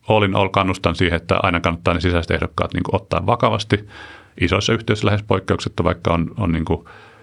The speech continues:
sisäinen henkilökin sieltä jos potattuna, niin käynnistetään kuitenkin se rekrytointi. Ja se voi olla hy-, hyväkin asia sille, että sisäinen ehdokas tietää ollensa absoluuttisesti paras myös niin kuin markkinaverrokkeja-, verrokkeihin nähden, mutta tota, tällaisia ajatuksia.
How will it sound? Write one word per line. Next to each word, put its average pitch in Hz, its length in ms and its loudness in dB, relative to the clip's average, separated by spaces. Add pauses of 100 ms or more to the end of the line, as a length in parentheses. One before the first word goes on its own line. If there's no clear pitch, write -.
(500)
sisäinen 85 340 2
henkilökin 82 580 0
sieltä 80 260 0
jos 80 80 -2
potattuna, - 480 0
niin 82 320 -2
käynnistetään 82 460 0
kuitenkin 78 240 0
se 82 100 0
rekrytointi. 80 540 0
Ja 78 40 2
se 85 100 2
voi 107 80 4
olla 117 120 2
hy-, 101 200 2
hyväkin 92 320 4
asia 85 220 2
sille, 82 200 2
että - 220 -2 (420)
sisäinen 85 320 4
ehdokas 85 280 0
tietää 85 280 4
ollensa 82 300 2
absoluuttisesti 80 520 0
paras 80 340 0 (240)
myös - 140 -2
niin - 140 0
kuin - 120 -2 (160)
markkinaverrokkeja-, 95 960 0 (640)
verrokkeihin 82 460 0
nähden, - 260 -2
mutta - 220 -4
tota, - 260 -8 (560)
tällaisia 98 340 -2
ajatuksia. - 300 -8